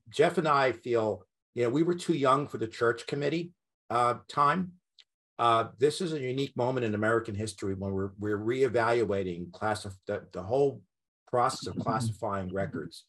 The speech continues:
They did that in, in the church committee, and there were some reforms done, but this is now an opportunity. And maybe we need to have an independent body like the arb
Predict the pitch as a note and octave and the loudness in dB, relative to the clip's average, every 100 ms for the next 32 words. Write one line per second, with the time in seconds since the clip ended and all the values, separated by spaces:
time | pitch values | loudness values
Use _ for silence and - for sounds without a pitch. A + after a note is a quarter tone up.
0 | _ - G#2 A2 B2+ C3+ B2+ B2+ - A2 | _ -6 -2 0 2 2 2 -2 -6 -6
1 | G#2 G2 B2+ A#2 - G2 F#2 E2+ F2 - | -6 0 0 0 -8 -6 -4 -4 -8 -14
2 | _ _ _ _ _ _ - - - A#2 | _ _ _ _ _ _ -20 -14 -6 -2
3 | A#2 A#2 - B2 A2+ A#2 C3+ C3 B2+ G2+ | 2 0 0 0 -2 0 2 2 0 -4
4 | E2+ E2+ - _ _ A2+ C3+ D#3+ C#3 D3 | -4 -6 -12 _ _ 0 0 0 -2 0
5 | B2+ B2 A#2 A#2 G#2+ - A#2+ A#2 G2 E2 | 2 4 2 0 -2 -6 -4 -4 -4 -6
6 | G#2+ G#2 F#2+ - _ _ A2 B2+ C#3+ C#3+ | -4 -4 -4 -10 _ _ 0 0 2 -2
7 | B2+ B2+ A2+ A#2 A#2 A2 A2 G#2+ A2+ - | 0 -2 -2 -2 0 0 0 -2 -4 -4
8 | G#2+ G#2+ G2 A2 G#2 G2+ G#2+ A#2+ - F#2 | -4 -2 2 2 4 2 0 0 -4 -4
9 | F#2 F#2 E2 | -2 -2 -2